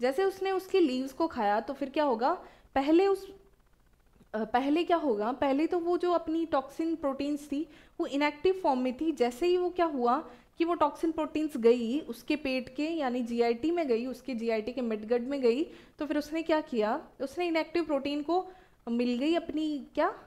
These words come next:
alkaline पीएच, Alkaline पीएच मिल गई, तो फिर inactive से बदल गई Actin में, और actin में बदल गई, तो फिर क्या, active में बदल गई, तो फिर क्या हुआ, उसने यहाँ की जो epithelial cells थी, उनको कर दिया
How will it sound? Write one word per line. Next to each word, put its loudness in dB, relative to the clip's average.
alkaline 4
पीएच, 0
Alkaline 0
पीएच -2
मिल 0
गई, -4
तो -2
फिर -2
inactive -2
से 0
बदल 0
गई 0
Actin -4
में, -2
और 2
actin 0
में 2
बदल 2
गई, -2
तो -2
फिर -2
क्या, 0
active -2
में 0
बदल 2
गई, 0
तो -4
फिर 0
क्या 2
हुआ, 0
उसने -2
यहाँ -2
की -2
जो 2
epithelial 2
cells 0
थी, 0
उनको -2
कर -2
दिया -4